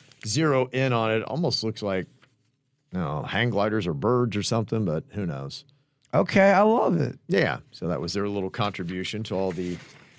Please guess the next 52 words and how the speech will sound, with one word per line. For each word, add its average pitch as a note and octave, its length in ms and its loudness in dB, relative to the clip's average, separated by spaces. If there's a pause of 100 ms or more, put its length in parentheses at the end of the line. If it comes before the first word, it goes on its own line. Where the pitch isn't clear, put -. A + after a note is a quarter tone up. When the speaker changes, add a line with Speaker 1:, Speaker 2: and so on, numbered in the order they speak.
(360)
Speaker 1:
alien G#2+ 400 -2
s-, F#2 80 -6
sightings A2 960 -4
that, F#2 180 -6
uh, G2+ 60 -2
you F#2+ 260 0
have F#2 140 -2
had. F2+ 340 -2
Speaker 2:
Please A3 320 6
keep B3 220 4
sending G#3 400 4
me G3 120 6
stuff. C#3 440 4
I'm C#3+ 80 4
trying F#3 240 6
to E3 80 6
get D3+ 240 2
a D#3 60 4
little, D#3 360 4
uh, C3+ 120 4
little D3+ 200 2
nest D3 380 2
egg C#3+ 180 4
of C3+ 120 4
videos D3+ 360 4
so C#3 140 0
we C#3 120 4
all C#3 140 4
can B2+ 200 0
watch C#3+ 320 2
'em C3 60 0
and B2 80 -2
put B2 140 -2
together C3+ 360 4
on B2 80 2
social C3+ 360 -2
media B2 560 -2 (200)
Speaker 1:
Mm-hmm. B2+ 480 2
Speaker 2:
of C#3+ 140 2
just D#3 200 2
what F#3 240 2
the G3 340 8 (200)
K G#3 180 6
V G3+ 100 8
J G#3 200 6
Nation G3 640 6
has C3 340 2
seen D3 260 2
out C3+ 160 4
in B2+ 60 -8
the C3 100 -2
sky. C3 460 2